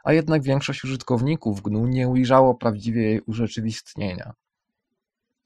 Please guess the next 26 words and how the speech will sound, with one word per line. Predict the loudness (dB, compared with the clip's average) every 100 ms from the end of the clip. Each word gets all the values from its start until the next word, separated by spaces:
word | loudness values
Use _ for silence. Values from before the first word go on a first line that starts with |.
| -6
Jeśli | -2 2 2
masz | 2
na | 2
myśli, | 2 2 0 2 2 2
iż | -2
możemy | 0 0 2 0
się | -2 0
zrelaksować | 2 4 6 4 4 4 4 2 2
i |
uznać | 2 2 2
za | 4
oczywiste, | 4 2 -2 -2 -2 0 0
iż | 0
nasza | -4 -4 -4
komputerowa | -4 -4 -4 0 2 2
przyszłość | 0 -6 -2 -2
będzie | 2 0 0 2
wolna, | 6 6 4 2 0 _ _ _ _
nie | -2
sądzę. | 2 4 2 -2 -10 -20 _ _ _ _ _ _
Co | 0 2
widzieliśmy | 4 4 4 2 0
w |
minionych | 2 2 2 2 0
dziesięciu | -2 -2 -4 0
latach, | 2 4 4 2 0